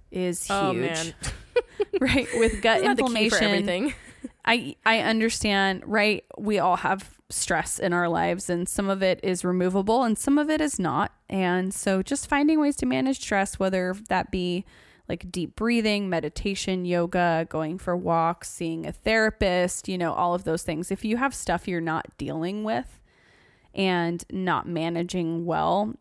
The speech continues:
Speaker 1: and you feel overwhelmed or you feel stressed or you have anxiety, the probability that you have an inflammatory gut condition is that much higher. <laughs>
Speaker 2: Yeah.
Speaker 1: So just, you know, dealing with some of that stuff.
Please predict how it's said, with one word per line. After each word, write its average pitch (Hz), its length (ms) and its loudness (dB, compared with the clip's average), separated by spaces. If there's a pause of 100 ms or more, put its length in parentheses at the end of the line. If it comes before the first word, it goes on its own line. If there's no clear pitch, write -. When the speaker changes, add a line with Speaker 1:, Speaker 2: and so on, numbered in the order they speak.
Speaker 1:
and 170 240 -2
you 170 100 -2
feel - 200 -2
overwhelmed 165 840 0
or 170 140 0
you 165 80 -2
feel 160 180 -4
stressed - 480 -2
or 175 60 -4
you 175 60 -4
have 160 140 -4
anxiety, 156 680 -2
the 185 100 0
probability 190 640 0
that 156 120 -2
you 180 100 -4
have 175 180 -4
an 160 80 -2
inflammatory 156 600 -4
gut - 240 -8
condition 170 560 -4
is 110 160 -8
that - 200 -4
much - 200 -6
higher. - 420 -4 (200)
<laughs> 339 80 -2 (600)
Speaker 2:
Yeah. 165 120 -4
Speaker 1:
So 196 400 4
just, 277 340 -2 (200)
you 359 120 2
know, 247 140 4
dealing 220 380 0
with 208 120 0
some 202 140 0
of 190 80 2
that - 200 0
stuff. - 520 -2